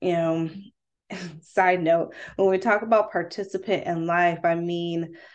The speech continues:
really enjoying life's moments of where you're at currently and enjoying the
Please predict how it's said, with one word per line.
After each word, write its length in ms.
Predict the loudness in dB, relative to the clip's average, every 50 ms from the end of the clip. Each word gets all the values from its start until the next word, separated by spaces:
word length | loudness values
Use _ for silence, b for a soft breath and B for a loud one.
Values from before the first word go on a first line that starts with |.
| B B B B B B B -8
really 920 | -4 -2 2 4 6 8 8 8 6 4 2 2 0 0 0 -2 -4 -2
enjoying 1300 | -2 -2 0 -2 -6 -6 -8 -2 4 6 8 8 8 8 8 6 4 4 0 -2 -4 -4 -6 -8 -10 _ _ _ _ _ -4 2
life's 480 | 4 6 6 6 6 2 -2 -2 0
moments 640 | 2 4 6 6 6 4 4 2 0 -2 -2 -4 -4
of 200 | -2 -2 -2 0
where 200 | 2 4 4 4
you're 180 | 4 4 2 2
at 320 | 0 0 0 -2 -2 -6
currently 720 | -10 -6 -2 0 0 0 -2 -4 -8 -10 -8 -6 -4 -2
and 100 | 0 0
enjoying 920 | 0 0 0 0 -2 -2 -4 -2 0 2 4 4 4 4 4 2 2 0 0
the 140 | 0 -2